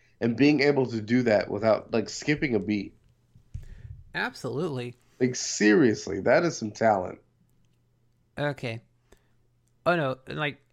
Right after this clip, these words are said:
Speaker 2: especially, like, when he's at cons and just, like, does all of his Beast War voices consecutively.
Speaker 1: <laughs>
Speaker 2: Going from Rat
Speaker 1: I have
Speaker 2: Trap
Speaker 1: not
Speaker 2: to
Speaker 1: had that
Speaker 2: Dinobot.
Speaker 1: pleasure yet, but I need that in my life.
Speaker 2: No, like,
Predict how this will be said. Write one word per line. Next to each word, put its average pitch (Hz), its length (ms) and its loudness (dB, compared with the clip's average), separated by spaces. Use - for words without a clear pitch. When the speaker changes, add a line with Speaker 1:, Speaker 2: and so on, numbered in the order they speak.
Speaker 2:
especially, 165 460 -4
like, 202 160 0
when 165 160 -4
he's 165 200 -2
at 135 160 -4
cons 139 640 -4
and 147 180 -2
just, 147 180 -8
like, 139 160 -4
does 139 160 -2
all 127 220 0
of 139 80 -2
his 151 180 0
Beast 117 520 -10
War 143 140 2
voices 135 420 -4
consecutively. 151 960 -8
Speaker 1:
<laughs> 220 400 2
Speaker 2:
Going 196 260 6
from 147 360 0
Rat 131 340 2
Speaker 1:
I 180 120 6
have 151 260 4
Speaker 2:
Trap - 20 -20
Speaker 1:
not 131 100 4
Speaker 2:
to 127 140 4
Speaker 1:
had - 60 -6
that 127 220 8
Speaker 2:
Dinobot. 170 140 2
Speaker 1:
pleasure - 260 -12
yet, 98 340 -6
but 104 220 -4
I 113 220 4
need 113 480 2
that 104 160 4
in - 100 -8
my 104 140 -2
life. 98 440 0
Speaker 2:
No, 160 160 -4
like, 127 160 -8